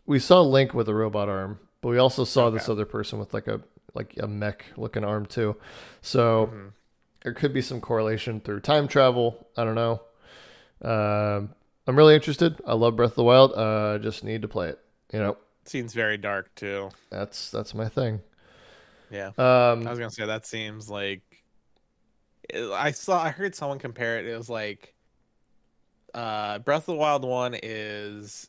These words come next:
Speaker 2: um, what the fuck is the N sixty-four game?
Speaker 1: Banjo-Kazooie.
Speaker 2: No, the Zelda.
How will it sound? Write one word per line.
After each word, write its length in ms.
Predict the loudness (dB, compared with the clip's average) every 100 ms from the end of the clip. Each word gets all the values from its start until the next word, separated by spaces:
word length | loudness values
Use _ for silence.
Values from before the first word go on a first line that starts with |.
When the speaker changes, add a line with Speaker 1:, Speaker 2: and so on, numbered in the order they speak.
| _ _ _
Speaker 2:
um, 720 | -12 -8 -8 -10 -12 -16 -20 -20 -20 _ _ _ _ _
what 160 | -12 -12
the 80 | -10
fuck 320 | -8 -8 -8
is 140 | -16
the 220 | -14 -14 -12
N 120 | -14
sixty-four 460 | -16 -16 -14 -12 -10
game? 300 | -10 -14 -16 _ _ _ _
Speaker 1:
Banjo-Kazooie. 1120 | -4 -2 -2 -2 -2 0 0 0 -2 -4 -10 -14 _ _ _ _ -16
Speaker 2:
No, 640 | -10 -8 -6 -4 -4 -4
the 160 | -4 -6
Zelda. 640 | -4 -2 -2 -2 -6 -10